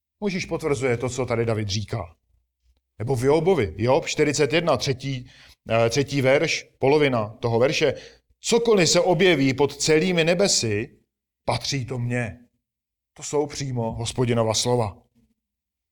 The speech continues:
Ale možná ve vašem srdci vyvstává myšlenka.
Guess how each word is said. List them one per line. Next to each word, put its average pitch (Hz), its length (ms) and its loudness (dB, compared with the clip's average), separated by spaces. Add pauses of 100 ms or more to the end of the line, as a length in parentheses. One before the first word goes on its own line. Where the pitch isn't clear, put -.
(720)
Ale 117 80 -6
možná 143 360 -2
ve 160 80 0
vašem 151 340 -4
srdci 139 420 -6
vyvstává 131 520 -2
myšlenka. 151 580 -12